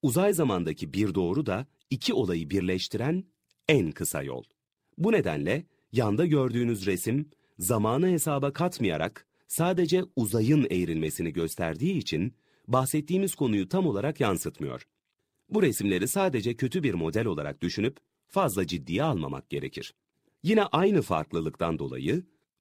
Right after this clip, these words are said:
uzay zamandaki doğrular, yani en kısa yollar, sadece uzayda çizildiğinde açıkça eğri olarak görünür. Dolayısıyla yeryüzünde ışığın veya düşen cisimlerin çizdikleri yollar aslında uzay zamandaki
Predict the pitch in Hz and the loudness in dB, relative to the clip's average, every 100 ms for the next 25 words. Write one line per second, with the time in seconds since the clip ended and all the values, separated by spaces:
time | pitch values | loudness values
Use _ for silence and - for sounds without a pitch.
0 | - 120 151 185 143 107 90 80 - 101 | -2 2 2 2 2 0 0 -2 -4 0
1 | 85 73 71 82 - _ _ _ 98 92 | 0 0 -4 -4 -6 _ _ _ 0 0
2 | 73 78 - 180 214 139 - 73 69 67 | 0 -2 2 2 2 -2 -2 -4 -4 -4
3 | 101 151 - _ _ - - 180 185 175 | -4 -6 -12 _ _ -6 -2 0 2 2
4 | 185 - 101 107 95 165 - 110 95 82 | 0 0 -2 0 0 0 0 -2 -2 -2
5 | 82 80 85 - 113 185 - 95 82 82 | -2 -2 -2 -2 0 0 0 -2 0 0
6 | 78 71 73 69 82 71 69 - - _ | -2 -2 -4 -6 -4 -4 -6 -10 -14 _
7 | _ _ _ _ _ _ _ _ _ - | _ _ _ _ _ _ _ _ _ -2
8 | 139 101 92 - 117 64 85 180 - _ | 2 2 2 0 -2 0 -4 -4 -8 _
9 | _ - 151 180 175 135 151 139 - 101 | _ 0 2 2 0 0 2 0 0 -2
10 | - 73 95 147 _ _ - 160 165 147 | -2 -2 -2 -4 _ _ 0 2 2 0
11 | 117 175 196 143 - 101 90 87 82 104 | 0 0 2 0 0 0 0 -2 -2 -4
12 | 80 92 95 95 123 85 92 95 - _ | -2 -4 0 0 0 0 0 -2 -6 _
13 | _ - 117 - 135 143 165 110 101 151 | _ -2 -2 0 0 0 -2 -2 0 0
14 | 170 113 85 78 78 - 131 147 | 0 0 -2 -2 -4 -2 -2 -4